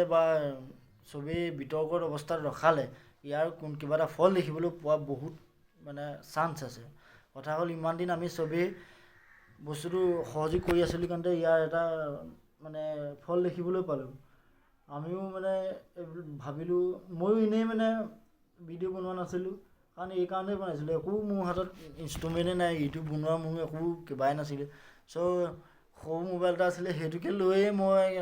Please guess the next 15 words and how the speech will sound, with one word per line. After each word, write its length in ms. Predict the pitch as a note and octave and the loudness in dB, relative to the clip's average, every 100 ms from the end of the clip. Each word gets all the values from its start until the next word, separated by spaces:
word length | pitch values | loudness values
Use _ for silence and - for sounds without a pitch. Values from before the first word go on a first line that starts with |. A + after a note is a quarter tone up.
| F3 | 4
লাগি 260 | E3+ D#3 D3+ | 2 2 0
গ'লোঁ। 260 | C3 B2 - - - - - _ _ | 0 -2 -12 -20 -20 -20 -20 _ _
সেনে-, 340 | C#3 D3 E3 | -10 -8 -8
এনেকৈ 280 | D3+ E3 F#3 | -6 -4 -2
যদি 180 | F#3 F#3+ | -2 -2
চবেই 300 | F3 D#3+ F3+ | -2 0 4
লাগি 280 | F3 D3+ E3+ | 6 6 2
যায়, 200 | E3+ F3+ - - - - _ _ _ _ - | 2 2 0 -16 -20 -20 _ _ _ _ -14
আকৌ 180 | D3+ F#3 | -2 0
আমি 180 | F3+ F3 | 0 0
কিবা 180 | D#3 D3+ | 0 0
এটা 120 | C#3+ | 0
দেখিবলৈ 380 | B2 B2 A#2+ A#2+ | -6 -8 -8 -8
পোৱা 200 | A2+ G2+ | -10 -12
যাব। 160 | F#2+ | -14